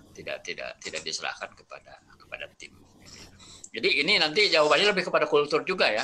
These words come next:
Kang Samun ya. Kultur yang mau dibangun itu seperti apa, sehingga nanti ngambil keputusannya akan dengan cara bagaimana gitu. Ya.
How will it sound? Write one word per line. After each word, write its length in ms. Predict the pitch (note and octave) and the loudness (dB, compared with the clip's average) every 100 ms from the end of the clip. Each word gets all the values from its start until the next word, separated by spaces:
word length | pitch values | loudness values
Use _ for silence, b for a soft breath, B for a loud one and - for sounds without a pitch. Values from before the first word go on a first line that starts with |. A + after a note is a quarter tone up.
| D#3 | -4
Kang 160 | B2+ A#2+ | -8 -4
Samun 320 | B2 B2+ C#3 | -2 -2 -4
ya. 140 | B2+ - B B B _ _ - | -4 -6 B B B _ _ -4
Kultur 400 | A2 A2+ B2 A#2+ | -2 -2 -2 0
yang 160 | A#2 | 0
mau 160 | A2 G#2+ | -2 -4
dibangun 560 | G#2 G2+ G#2 G#2 G#2 G2+ | -4 -4 -4 -4 -10 -10
itu 160 | G2 | -10
seperti 400 | - - F2+ - | -12 -10 -8 -4
apa, 400 | E2 - - E3+ A#3 A3+ | -2 -2 -6 -8 -8 -12
sehingga 380 | - G2 A2 D#3+ | -8 -6 -6 -6
nanti 240 | C#3 G#3 | -6 -6
ngambil 300 | F3 D3 C3+ | -6 -4 -4
keputusannya 640 | C3+ C#3 C3 B2 A#2+ C#3+ G3+ | -6 -8 -8 -6 -6 -6 -8
akan 400 | - B2 D3 D3 | -8 -8 -10 -8
dengan 240 | C#3+ C#3 | -6 -4
cara 320 | C3+ C#3 C#3 | -2 0 2
bagaimana 480 | C3+ C3 C#3+ G#3+ F#3+ - - | 0 -2 -6 -10 -14 -18 -20
gitu. 140 | - - - - - - - - - - | -20 -20 -20 -20 -20 -20 -20 -20 -20 -18
Ya. 160 | - | -16